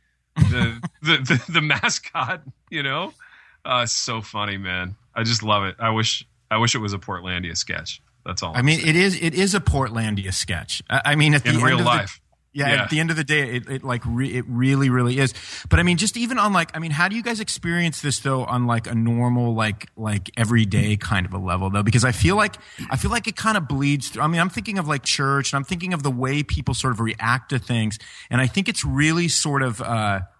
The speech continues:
Speaker 2: it's kinda saturated the culture on a, on a, on a day-to-day level, too. You know what I mean? Where everybody has to be so sensitive to everything. It's like this over-, the oversensitivity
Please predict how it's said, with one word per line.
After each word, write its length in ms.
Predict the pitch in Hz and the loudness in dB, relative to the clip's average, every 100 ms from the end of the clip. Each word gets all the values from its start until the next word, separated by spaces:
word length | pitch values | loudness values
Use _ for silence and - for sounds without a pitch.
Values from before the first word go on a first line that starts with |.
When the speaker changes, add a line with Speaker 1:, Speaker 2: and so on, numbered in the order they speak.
| - | -8
Speaker 2:
it's 120 | 123 | -6
kinda 200 | - 202 | 0 0
saturated 640 | - 165 160 - 180 170 135 | 2 2 0 0 -2 -2 -2
the 80 | |
culture 440 | 113 123 135 - 131 | -4 -2 -2 -2 0
on 140 | 110 | 0
a, 40 | 107 | -2
on 160 | - 107 | -2 -2
a, 160 | 98 90 - | -2 -4 0
on 120 | 113 | 0
a 60 | |
day-to-day 480 | 101 110 117 98 101 | 2 2 2 2 2
level, 320 | 131 90 85 | 2 0 -4
too. 380 | 87 - 139 82 95 | -2 0 2 0 -2
You 140 | 101 | 0
know 100 | 104 | 2
what 120 | 104 | 2
I 40 | 101 | 4
mean? 280 | 107 117 113 - - | 4 2 0 -14 -2
Where 140 | 120 127 | 2 2
everybody 480 | 135 143 156 147 143 | 2 2 2 2 0
has 300 | 127 123 123 | -2 -4 -6
to 80 | - | -6
be 100 | 120 | -6
so 800 | 113 - - 131 120 131 139 135 _ - | -2 -2 -2 -2 -2 -2 -4 -6 _ -10
sensitive 840 | - - - 127 139 - 117 107 95 | -6 -4 0 0 0 -2 -2 -2 -2
to 180 | - 113 - | -4 -6 -2
everything. 760 | 123 135 131 110 - 104 101 - - | 0 2 2 2 0 0 0 -2 0
It's 120 | 135 | 2
like 120 | 156 | 4
this 160 | 143 - - | 2 0 0
over-, 280 | 151 151 | 0 2
the 160 | 123 135 | 2 2
oversensitivity 1400 | 156 156 175 - - 147 139 131 - 143 123 113 101 92 | 2 2 2 0 0 -2 -2 -4 -4 -2 0 0 0 -4